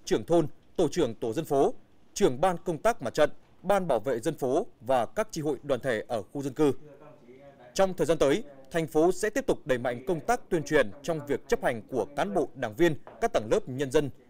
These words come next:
về văn hóa văn minh, xây dựng hình ảnh con người thành phố Lào Cai văn minh, lịch sự, thân thiện, kỷ cương. Trước đó, lãnh đạo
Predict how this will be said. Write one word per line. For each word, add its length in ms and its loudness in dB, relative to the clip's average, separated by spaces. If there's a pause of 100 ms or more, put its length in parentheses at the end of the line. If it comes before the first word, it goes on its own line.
về 280 2
văn 160 -2
hóa 320 -2
văn 140 0
minh, 140 4 (240)
xây 220 4
dựng 180 0
hình 160 -6
ảnh 260 -4
con 220 0
người 240 2
thành 180 -10
phố 120 -10
Lào 100 -2
Cai 260 2 (280)
văn 200 -2
minh, 180 0 (220)
lịch 200 -6
sự, 220 0 (260)
thân 160 0
thiện, 200 4 (320)
kỷ 120 -2
cương. 240 4 (800)
Trước 140 -2
đó, 180 8
lãnh 160 0
đạo 140 4